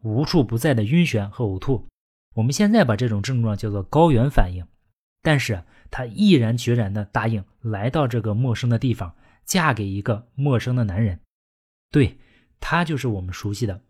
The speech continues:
文成公主。文成公主啊，我们说她是伟大的。自从她决定出嫁那天起啊，她就决心用自己的热情和文化去感召那个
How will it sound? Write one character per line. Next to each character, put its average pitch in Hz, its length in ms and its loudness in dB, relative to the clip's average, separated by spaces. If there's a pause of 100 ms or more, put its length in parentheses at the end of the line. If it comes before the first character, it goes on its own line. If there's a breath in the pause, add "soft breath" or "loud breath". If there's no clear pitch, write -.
文 107 200 0
成 110 180 -2
公 110 200 2
主。 92 160 -6 (1040)
文 151 120 2
成 175 180 4
公 190 120 6
主 135 140 0
啊， 98 80 0
我 95 140 -6
们 95 100 -6
说 113 180 -2
她 113 100 -2
是 117 100 2
伟 110 180 0
大 120 180 2
的。 90 160 -6 (400 soft breath)
自 190 180 2
从 123 240 0 (220)
她 - 140 -4
决 123 240 0
定 139 180 2
出 190 260 4
嫁 170 140 2
那 120 140 0
天 160 180 -2
起 117 220 -2
啊， 87 220 -12 (360 soft breath)
她 - 160 -2
就 165 100 2
决 117 220 0
心 139 380 -4
用 156 260 2
自 131 180 -2
己 113 80 0
的 101 140 0
热 156 220 8
情 101 200 -2 (100)
和 - 180 -4
文 98 240 -4
化 - 240 -2 (240 soft breath)
去 - 180 0
感 104 320 -2
召 165 180 4
那 160 140 2
个 107 220 -4